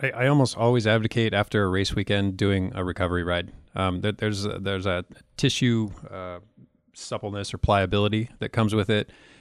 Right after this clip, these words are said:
Um, there's just all, all the things that time off the bike. I mean, the, the rigidity that creeps in. The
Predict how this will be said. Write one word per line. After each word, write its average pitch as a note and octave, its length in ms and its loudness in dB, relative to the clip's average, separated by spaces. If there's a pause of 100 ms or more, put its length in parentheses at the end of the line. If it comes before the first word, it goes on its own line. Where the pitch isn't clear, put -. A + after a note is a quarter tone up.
(140)
Um, G2 260 2
there's G2+ 380 2
just - 280 -4
all, G2+ 160 -4 (260)
all A#2 220 2
the C#3 60 6
things A2+ 280 2
that G2+ 160 0 (580)
time G#2+ 300 0
off G2+ 220 2
the G#2+ 80 -4
bike. F#2 360 0
I F#2+ 40 -4
mean, F#2 280 -2
the, G2 200 -2
the F#2+ 100 -2
rigidity G#2 460 0
that F#2+ 100 -2
creeps - 380 -2
in. F#2 280 0
The F2 280 -2